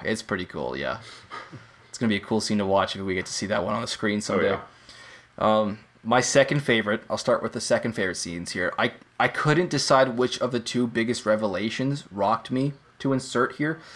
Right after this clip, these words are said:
Speaker 1: Um, Elend figuring out that he suddenly has an entire army of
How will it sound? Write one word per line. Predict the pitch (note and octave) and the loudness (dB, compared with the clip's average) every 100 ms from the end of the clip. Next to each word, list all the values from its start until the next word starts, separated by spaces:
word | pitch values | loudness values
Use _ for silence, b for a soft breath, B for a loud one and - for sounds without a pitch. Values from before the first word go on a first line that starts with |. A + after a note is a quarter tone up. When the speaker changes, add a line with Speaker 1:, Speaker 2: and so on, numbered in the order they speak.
| B B | B B
Speaker 1:
Um, | A#2+ A#2 A2 G#2+ | 4 6 4 2
Elend | B2+ C#3 D3 | 4 4 4
figuring | C#3+ - C#3+ D3 D3 | -2 -2 0 2 2
out | G2 A2+ A2 | 4 2 2
that | A2 | -4
he | - | -6
suddenly | A2+ - A#2+ B2 B2 | -4 0 0 2 -2
has | A#2 A2 G#2+ | 2 2 2
an | - | -2
entire | G#2 - - A#2+ B2 - | -6 -4 0 2 2 2
army | A#2 A#2+ A#2 | 2 4 2
of | G#2+ | -2